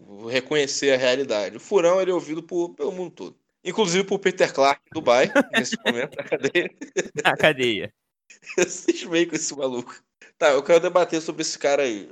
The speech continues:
Speaker 1: o da suruba. Bicho, é, se não fosse na pandemia, é porque o problema da pandemia, o cara aglomerou, né? E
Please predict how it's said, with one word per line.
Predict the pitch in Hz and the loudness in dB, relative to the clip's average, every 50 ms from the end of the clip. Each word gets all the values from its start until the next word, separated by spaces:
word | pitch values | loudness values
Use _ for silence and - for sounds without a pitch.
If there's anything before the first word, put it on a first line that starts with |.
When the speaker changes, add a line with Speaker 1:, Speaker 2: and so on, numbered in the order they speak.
| _ _ | _ _
Speaker 1:
o | - 113 | -16 -8
da | 113 117 123 | -6 -6 -6
suruba. | 120 - 135 120 110 104 101 90 - 73 - _ _ _ _ _ _ _ - | -6 -8 -12 -10 -10 -10 -12 -12 -16 -20 -20 _ _ _ _ _ _ _ -10
Bicho, | 202 202 165 127 - - - - - - - | -8 -6 -6 -6 -8 -10 -16 -20 -20 -20 -16
é, | 175 185 190 185 185 190 185 190 185 _ _ _ _ _ | -10 -8 -6 -4 -2 -2 -4 -6 -8 _ _ _ _ _
se | - - - 320 | -6 -4 -2 2
não | 330 285 214 | 2 2 2
fosse | - 202 214 214 208 220 | 4 6 6 6 6 6
na | 190 175 | 2 2
pandemia, | 175 - 175 170 156 151 143 135 147 175 196 185 156 131 117 110 117 | 2 2 0 0 2 0 0 0 0 0 2 4 4 4 4 2 0
é | |
porque | - 214 220 254 | -2 -4 -6 -4
o | 247 247 247 | -2 -2 -2
problema | - - 208 214 254 269 | 4 6 8 8 8 6
da | 233 214 | 6 4
pandemia, | - 185 170 151 143 139 156 170 | 2 0 0 2 2 0 0 0
o | 170 | 0
cara | - 208 214 | 0 0 0
aglomerou, | 202 196 202 214 214 208 170 127 120 120 123 123 120 | 0 0 -2 0 0 2 0 0 0 0 -2 -2 -2
né? | 117 113 113 113 107 113 | -2 -4 -4 -4 -4 -6
E | 131 151 | -8 -12